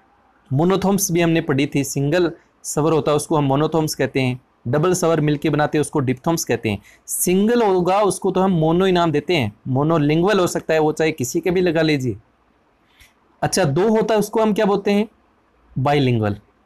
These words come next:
बाई का मतलब ही दो होता है, बाइलिंगुअल। बाइलिंगुअल मेथड भी है फर्स्ट लेवल में, अ, फर्स्ट लैंग्वेज में, सीजे डॉडसन वाला, ठीक है।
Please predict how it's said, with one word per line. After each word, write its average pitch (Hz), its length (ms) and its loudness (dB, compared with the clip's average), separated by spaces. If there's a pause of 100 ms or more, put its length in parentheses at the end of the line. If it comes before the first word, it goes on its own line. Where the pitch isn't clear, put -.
(160)
बाई 151 200 0
का 175 100 -2
मतलब 165 280 0
ही 185 60 2
दो 165 120 0
होता 151 220 0
है, 123 160 -4 (880)
बाइलिंगुअल। 139 580 0 (360)
बाइलिंगुअल 156 420 2
मेथड 143 340 0
भी 160 140 0
है 151 260 -2 (880)
फर्स्ट - 220 -2
लेवल 139 220 2
में, 139 140 -2
अ, 120 640 -2
फर्स्ट 196 320 -2
लैंग्वेज 135 400 0
में, 107 120 -6 (460)
सीजे 143 300 0
डॉडसन 139 380 0
वाला, 110 200 0
ठीक 175 220 -2
है। 180 120 -2